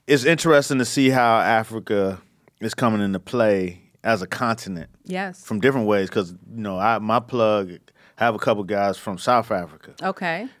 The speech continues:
Speaker 1: Which is a whole different part of it, you
Speaker 2: Mm-hmm.
Speaker 1: know.
Speaker 2: Yeah.
Speaker 1: But a guy I met through this rapper, Damani, who went to South Africa and it changed his whole life.
Speaker 2: Okay.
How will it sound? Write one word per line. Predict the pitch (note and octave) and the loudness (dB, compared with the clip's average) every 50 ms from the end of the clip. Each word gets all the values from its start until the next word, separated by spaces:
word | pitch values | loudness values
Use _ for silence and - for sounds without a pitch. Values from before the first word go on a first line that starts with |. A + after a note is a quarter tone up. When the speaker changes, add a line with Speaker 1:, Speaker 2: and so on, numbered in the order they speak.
| _ _ | _ _
Speaker 1:
Which | - G2+ G2 F2+ - | -6 -6 -6 -6 -6
is | G2+ F#2+ F#2+ F#2 F#2 G2 | -8 -10 -10 -10 -10 -6
a | G#2 | 0
whole | A2+ A2 G#2 G#2 | 2 2 2 2
different | F2 A2 G#2+ F#2 G2+ G2+ F2+ - - | 2 0 0 0 -2 -6 -8 -6 -4
part | G#2+ G2+ G2+ G2+ F2+ | -2 0 2 2 0
of | F2+ G2 | -2 -4
it, | G2 G3+ | -6 -6
you | G#3 | -6
Speaker 2:
Mm-hmm. | G#3+ A#3+ - - | -6 -6 -4 -4
Speaker 1:
know. | C#4+ - - - - _ | -6 -8 -10 -14 -20 _
Speaker 2:
Yeah. | - F#3 F3+ G#3 B3+ B3 - _ - - - - - _ - - | -12 -10 -10 -10 -10 -12 -14 _ -20 -20 -20 -20 -20 _ -6 0
Speaker 1:
But | A#2+ A2 G2+ F#2+ - _ _ _ _ _ _ _ _ _ _ _ _ _ _ _ _ _ _ _ _ - | 2 2 2 2 -2 _ _ _ _ _ _ _ _ _ _ _ _ _ _ _ _ _ _ _ _ -12
a | F#2+ G2+ G2 | -10 -8 -2
guy | F2 A2+ A2 G#2+ G#2+ G2+ G2+ | 0 2 4 4 4 4 2
I | |
met | G2+ A2 A2+ A2 G#2+ E2+ - - | 2 2 2 2 2 0 -4 -4
through | A#2+ A2 G#2+ G#2 G2+ G2 F#2+ F#2 - - _ _ | -2 0 0 0 0 0 -2 -4 -8 -12 _ _
this | - G2+ F#2+ - - | -12 -12 -10 -6 -2
rapper, | G#2 G2 F#2+ - - F#2+ F2 | 0 0 0 -2 -4 -8 -8
Damani, | E2+ F2+ F2 F#2 G#2+ A#2 A2+ G#2+ G2 F2+ F2 - _ _ _ _ _ _ _ _ _ _ _ _ - | -8 -6 -4 -2 0 0 0 0 -2 -4 -8 -12 _ _ _ _ _ _ _ _ _ _ _ _ -8
who | A#2+ A2 | -6 -6
went | G2+ G#2 G2 F2+ | -4 -4 -6 -6
to | F2+ | -6
South | - - F#2+ F#2 - F#2+ | -4 -2 -2 -2 -2 -2
Africa | F#2 F#2 F2+ F#2 - F#2+ | -4 -4 -4 -6 -10 -12
and | F2 F2 E2+ E2+ | -10 -10 -10 -12
it | F2 - | -12 -12
changed | - - G#2 F#2+ F#2 E2+ | -12 -10 -10 -8 -10 -10
his | F2 E2+ - | -12 -12 -10
whole | F#2+ E2+ E2 | -10 -10 -8
life. | E2 G2 G2+ F#2 E2+ - - - | -8 -8 -8 -8 -10 -12 -14 -14
Speaker 2:
Okay. | F3+ E3+ - G3 F3 E3+ F3+ G3+ | -14 -12 -10 -10 -10 -10 -10 -12